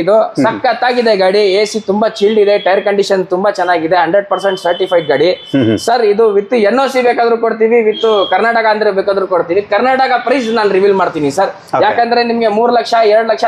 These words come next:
Speaker 1: ತೊಂಬತ್ತು ಸಾವಿರಕ್ಕೆ ಮಾರ್ಕೆಟ್ ಅಲ್ಲಿ ಇರೋದು ಪ್ರೈಸ್.
Speaker 2: ಹ್ಮ್.
Speaker 1: ಸರ್, ಟೂ ಲ್ಯಾಕ್ ಸೆವೆಂಟಿ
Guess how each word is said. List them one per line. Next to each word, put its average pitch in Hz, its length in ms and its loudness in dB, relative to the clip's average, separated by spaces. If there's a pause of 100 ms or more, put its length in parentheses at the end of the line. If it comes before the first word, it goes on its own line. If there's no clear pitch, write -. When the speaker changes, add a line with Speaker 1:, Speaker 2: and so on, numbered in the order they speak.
(140)
Speaker 1:
ತೊಂಬತ್ತು 214 280 0
ಸಾವಿರಕ್ಕೆ 208 520 0 (480)
ಮಾರ್ಕೆಟ್ 214 360 -2
ಅಲ್ಲಿ 226 160 2
ಇರೋದು 208 320 0
ಪ್ರೈಸ್. 165 300 -4 (200)
Speaker 2:
ಹ್ಮ್. 104 160 0 (580)
Speaker 1:
ಸರ್, 262 200 0
ಟೂ 294 180 2
ಲ್ಯಾಕ್ 294 160 0
ಸೆವೆಂಟಿ 269 440 0